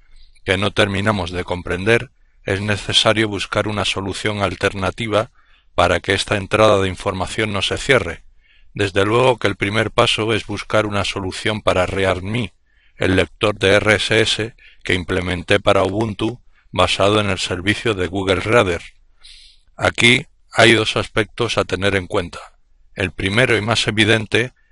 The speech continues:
es que deje de utilizar Google Reader como motor de información de R S S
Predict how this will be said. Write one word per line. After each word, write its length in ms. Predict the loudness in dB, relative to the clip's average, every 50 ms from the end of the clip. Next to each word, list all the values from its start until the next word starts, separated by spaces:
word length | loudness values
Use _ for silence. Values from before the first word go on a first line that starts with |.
| _ -8 -2
es 220 | 0 0 0 0
que 320 | 2 4 4 4 4 2 0 -8 -20 _
deje 400 | -4 0 2 2 2 2 0 0
de 80 | 0 0
utilizar 680 | -2 -4 -4 -6 -6 -6 -8 -2 2 2 4 4 2 -2 -10 -6
Google 360 | -4 -2 0 2 2 2 2
Reader 520 | 0 2 2 2 2 4 2 0 -2 -2 -8 -20 -20 _ _ _ _ -14
como 260 | -8 -6 -4 -2 -2 -2
motor 500 | -2 -2 -2 0 2 2 2 2 0 -2
de 100 | -4 -4
información 760 | -4 -4 -4 -4 -4 -4 -4 -6 -4 -2 -2 0 0 0
de 140 | 0 2 2
R 240 | 2 4 2 2 0
S 240 | 0 0 2 2 2
S 340 | 2 2 0 -2 -2 -4